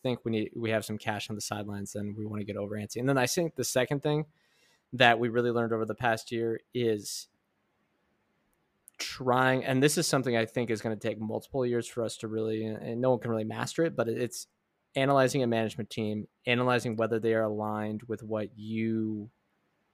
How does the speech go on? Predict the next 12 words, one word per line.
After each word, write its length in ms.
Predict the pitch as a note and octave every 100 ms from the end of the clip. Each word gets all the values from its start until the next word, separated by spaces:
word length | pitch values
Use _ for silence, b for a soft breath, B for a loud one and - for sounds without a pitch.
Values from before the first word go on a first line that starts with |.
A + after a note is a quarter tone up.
| _ _ -
want 560 | A2 G#2+ A2+ A#2 C3 -
as 140 | A#2+ B2
a 60 |
shareholder. 640 | B2 C#3+ C3+ C#3 D3 D#3+ D#3+
And 200 | - A#2+
if 120 | A2
it's 160 | G#2+ A#2
not, 400 | A2+ A#2 A#2 B2
not 200 | A2 A2+
expecting 480 | A2+ - G#2+ A#2
them 260 | A2 G#2+ G#2+ -
to 380 | A2 G#2+ G#2